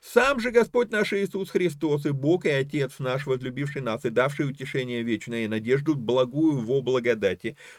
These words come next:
да утешит ваши сердца и да утвердит вас во всяком слове и деле благом".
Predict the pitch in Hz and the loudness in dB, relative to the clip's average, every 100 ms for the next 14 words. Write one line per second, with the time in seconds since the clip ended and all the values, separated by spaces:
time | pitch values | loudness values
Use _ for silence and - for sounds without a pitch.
0 | - 120 156 156 151 143 262 - 214 160 | -14 4 4 4 0 -2 -2 0 -2 0
1 | 170 180 190 185 175 208 - 123 135 143 | 0 0 -2 -2 -6 -4 0 2 2 -6
2 | - - 151 156 151 143 139 123 123 196 | -14 -4 2 4 2 0 0 0 -6 -2
3 | 190 175 131 127 135 139 127 - 139 160 | -2 0 0 2 -2 0 -6 -4 -4 0
4 | 175 165 147 123 117 123 123 123 117 107 | -2 -2 -4 -4 0 2 4 2 2 0
5 | 113 110 110 95 90 | 0 0 0 0 -2